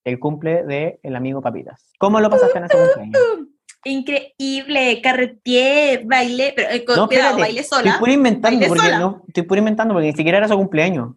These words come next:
Speaker 1: Fue como una excusa nomás para carretear.
Speaker 2: Da lo mismo, pero lo, lo
Speaker 1: Fue un
Speaker 2: bacán
Speaker 1: asado.
Speaker 2: es que, es que,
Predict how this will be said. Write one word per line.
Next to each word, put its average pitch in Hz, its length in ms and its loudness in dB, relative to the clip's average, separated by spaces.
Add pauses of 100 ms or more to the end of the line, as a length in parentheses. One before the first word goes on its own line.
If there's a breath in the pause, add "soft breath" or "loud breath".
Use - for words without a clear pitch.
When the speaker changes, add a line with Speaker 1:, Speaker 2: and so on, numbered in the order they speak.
Speaker 1:
Fue 165 140 0
como 190 160 2
una 185 100 2
excusa 214 400 0
nomás 120 260 0
para 117 200 -4
carretear. 107 260 -10 (600)
Speaker 2:
Da 254 140 0
lo 320 120 -4
mismo, 302 340 -8
pero 240 160 2
lo, 247 100 2
lo - 60 0
Speaker 1:
Fue 262 120 0
un 262 80 2
Speaker 2:
bacán 202 180 0
Speaker 1:
asado. 175 160 2
Speaker 2:
es - 80 -8
que, 320 280 -6 (720 soft breath)
es 320 120 -2
que, - 120 -6